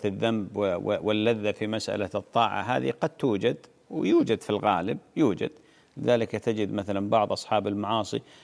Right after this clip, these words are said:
اللي أصلًا من أهل الإسلام والإيمان، إذا وقع في المعصية ي-، ي-، يتعب بعد ذلك ويضيق صدره ويحزن. لماذا؟ لأنه عمل شيء غلط، هو يعرف أن هذا غلط، فلذة ساعة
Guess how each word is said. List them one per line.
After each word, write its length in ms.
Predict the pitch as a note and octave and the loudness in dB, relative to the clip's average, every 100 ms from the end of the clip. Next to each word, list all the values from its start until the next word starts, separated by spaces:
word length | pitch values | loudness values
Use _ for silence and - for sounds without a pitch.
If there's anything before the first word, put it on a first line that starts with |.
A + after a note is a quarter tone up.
| - | -6
اللي 160 | - E3 | 2 2
أصلًا 220 | D#3 D#3 | 4 2
من 160 | D3+ E3 | 2 0
أهل 220 | C#3+ C3+ | 0 0
الإسلام 520 | A2+ A2+ C3 B2+ G2 | -2 -2 0 0 0
والإيمان، 560 | F#2+ F2 G#2 F#2+ F2+ - _ _ _ _ | -2 0 0 0 -2 -6 _ _ _ _
إذا 200 | - G#2 | -4 2
وقع 420 | G#2 C#3 - B2 A2 | 4 4 4 2 2
في 80 | |
المعصية 680 | G#2+ G2+ G2+ G2 A2 A#2+ C3+ | -2 -2 -4 -4 -2 0 0
ي-، 180 | - - | -2 -4
ي-، 720 | - B2 - - B2+ B2 - | -4 -2 -4 -4 -4 -2 0
يتعب 400 | D#3 - G#2+ G2+ | 0 2 0 0
بعد 200 | F#2+ G2 | -2 0
ذلك 480 | G2 G#2 F#2+ F#2 - | 2 2 2 -2 -4
ويضيق 640 | A2+ G#2+ G#2 A2+ A#2 A#2+ | -2 0 0 2 4 2
صدره 500 | - G#2+ G2+ G2+ G2 | 2 0 0 0 0
ويحزن. 540 | F2+ A2 - F#2+ G2+ F#2+ - - - | 2 0 0 -2 0 -2 -8 -20 -6
لماذا؟ 420 | A2 B2 A#2 F2+ | 0 2 2 0
لأنه 180 | F2 F#2+ | -4 -8
عمل 280 | G#2 C#3 D3+ | -2 0 0
شيء 200 | - E3+ | 2 4
غلط، 260 | D#3+ C#3 E2+ - _ _ _ _ _ _ - | 6 6 2 -8 _ _ _ _ _ _ -6
هو 60 | F#2 | 0
يعرف 320 | C3+ E3 B2 | 2 4 2
أن 100 | B2 | 2
هذا 220 | A2+ A2 | 2 4
غلط، 240 | A2 F#2+ - - _ _ _ _ _ - | 4 2 -2 -16 _ _ _ _ _ -4
فلذة 760 | G2+ C3+ D#3+ D3 B2+ - A#2 | 2 2 2 2 0 0 -2
ساعة 520 | - - C3+ G2+ C3 | 0 0 2 2 -2